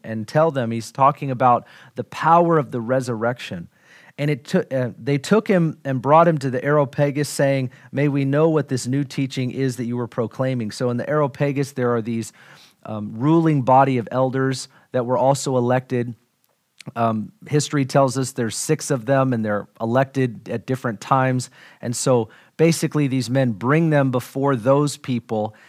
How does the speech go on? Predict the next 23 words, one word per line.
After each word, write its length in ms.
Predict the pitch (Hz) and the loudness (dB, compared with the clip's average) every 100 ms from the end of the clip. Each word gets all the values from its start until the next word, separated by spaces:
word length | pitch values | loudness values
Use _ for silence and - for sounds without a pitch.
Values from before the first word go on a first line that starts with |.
| - - | -20 -6
and, 320 | 127 123 120 | 0 0 2
uh, 200 | 120 117 | 2 2
this 280 | 101 139 - | 2 -2 -2
would 160 | 135 113 | -4 -2
be 140 | 127 | -4
sort 300 | - 139 131 | -2 0 0
of 140 | 120 | 0
the 80 | 104 | -4
convening 640 | 117 135 117 131 139 135 123 | -4 -2 -2 0 0 0 -2
spot 500 | - - 127 127 104 | -4 4 6 6 4
where 200 | 117 113 | -2 -2
the 100 | 110 | -2
best 540 | 104 123 131 - - _ - _ _ - | 0 0 0 -4 -14 _ -20 _ _ 0
ideas 500 | 123 120 123 127 104 | 0 2 2 0 -2
were 180 | 110 117 | -2 -4
exchanged, 760 | 113 - - 123 120 117 110 | -4 -10 -6 -4 -2 -4 -4
the 60 | 120 | -4
highest 420 | - 127 127 127 | 2 4 4 0
level 320 | 120 120 113 | -2 -2 -2
of 80 | 110 | -6
philosophy 720 | - 113 113 117 - 113 117 | -4 0 2 2 0 -8 -6
was 220 | 107 101 95 | -6 -8 -6
brought. 480 | 110 113 113 - | 0 2 2 0